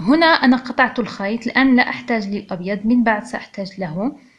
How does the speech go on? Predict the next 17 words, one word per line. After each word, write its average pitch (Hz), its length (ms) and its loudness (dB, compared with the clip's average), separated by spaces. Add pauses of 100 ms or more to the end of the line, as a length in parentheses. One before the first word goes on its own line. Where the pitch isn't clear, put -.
(1300)
اشتغلت 262 400 0
هنا، 240 540 4
آه، 208 1000 -2
سطر 262 320 -2
كامل 247 440 6
بغرزة 220 800 0
نصف 262 300 0
عمود 196 400 0
فقط 269 500 -2
باللون 202 440 -6
الأبيض. 180 520 -8 (140)
هنا 240 380 2 (580)
سأشتغل 269 800 2
أيضًا 233 280 0
بغرزة 220 600 0
نصف 226 260 -2
عمود 208 560 -2